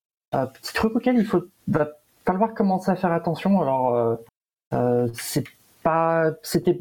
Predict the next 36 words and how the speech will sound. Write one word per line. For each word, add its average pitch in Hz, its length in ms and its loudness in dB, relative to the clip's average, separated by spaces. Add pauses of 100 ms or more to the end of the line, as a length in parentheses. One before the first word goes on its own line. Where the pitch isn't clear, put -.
(100)
moins 175 280 4
souvent 202 260 2
de 196 60 -2
son 196 200 2
fait 185 400 -2
que, 139 480 0
enfin, 127 160 -2
c'était 147 280 -2
plus 190 160 0
souvent 196 160 0
la 185 100 2
faute 170 180 0
d'un 156 140 0
autre 165 160 0
que 156 80 -4
de - 40 -6
son - 140 -2
fait. 180 240 -2 (420)
Mais 147 120 2
c'est 147 140 -2
mine 170 140 4
de 175 60 4
rien 208 140 4
déjà 180 240 2
son 139 200 -4
troisième 165 380 0
accrochage 170 580 -2
en, 131 680 -2 (460)
euh, 123 80 0 (100)
accrochage 170 540 0
ou 156 40 -2
contact, - 640 -4
on 131 120 -2
va 127 120 2
dire, 139 260 0
euh, 123 460 0